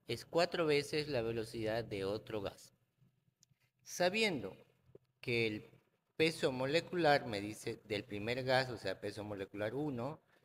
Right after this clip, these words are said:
es igual a dos gramos mol, pregunta el peso molecular del segundo gas.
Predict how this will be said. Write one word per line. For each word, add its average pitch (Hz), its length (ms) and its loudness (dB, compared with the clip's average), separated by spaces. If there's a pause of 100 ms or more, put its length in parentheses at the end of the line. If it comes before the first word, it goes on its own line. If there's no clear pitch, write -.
(160)
es - 220 -8
igual 139 560 2
a 107 160 2
dos 117 400 -2
gramos 104 540 -2
mol, 180 320 0 (960)
pregunta 202 800 4
el 135 200 2
peso 170 480 0
molecular 143 920 0
del 127 420 0 (160)
segundo 107 960 -4
gas. - 580 -10